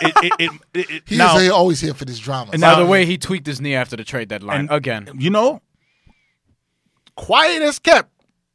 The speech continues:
Speaker 1: one day somebody is gonna talk about the fact that neither Anthony Davis nor Kyrie Irving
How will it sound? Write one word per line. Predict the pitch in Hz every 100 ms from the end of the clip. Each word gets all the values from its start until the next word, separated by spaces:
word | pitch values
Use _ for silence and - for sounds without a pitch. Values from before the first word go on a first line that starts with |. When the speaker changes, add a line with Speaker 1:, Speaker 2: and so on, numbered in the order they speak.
| _ _ _ _
Speaker 1:
one | 113 165 302 330 285
day | 247 147 87 _ _ _ _
somebody | _ - - 294 320 226 123 92 95
is | 139 123
gonna | 147 117
talk | - - 214 262 151
about | 123 127 143 135
the | -
fact | - _ 117 104 87 _ _ _ _
that | 120 113
neither | 143 185 269 285
Anthony | - 262 277 262 262
Davis | 240 226 202 214 - -
nor | 123 135 175 196
Kyrie | 196 - 185 185 185 147
Irving | 147 131 131 139